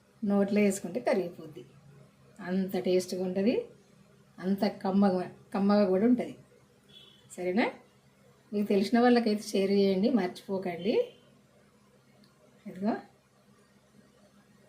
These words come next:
రెండు తింటే సరిపోద్ది, రెండే రెండు పీసులు తింటే సరిపోద్ది, అంత టేస్ట్గా ఉంటుంది, ఎక్కువ అవసరమే లేదు. చూసారు కదా,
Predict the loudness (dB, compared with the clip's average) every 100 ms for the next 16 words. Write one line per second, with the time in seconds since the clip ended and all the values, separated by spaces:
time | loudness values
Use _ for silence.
0 | _ -20 _ _ _ _ _ _ _ _
1 | _ -20 -20 -20 -20 -20 -20 _ _ _
2 | _ -20 -20 _ -20 _ -20 _ -20 -2
3 | 4 6 8 6 4 4 2 2 0 2
4 | 4 6 8 6 4 2 0 2 0 0
5 | -2 -2 -8 -10 -12 -8 -2 2 2 0
6 | 0 0 0 -2 -2 -4 -10 -20 -20 _
7 | -8 -6 0 2 2 2 2 2 0 -6
8 | -16 _ -20 _ -10 -8 -4 -4 -2 -2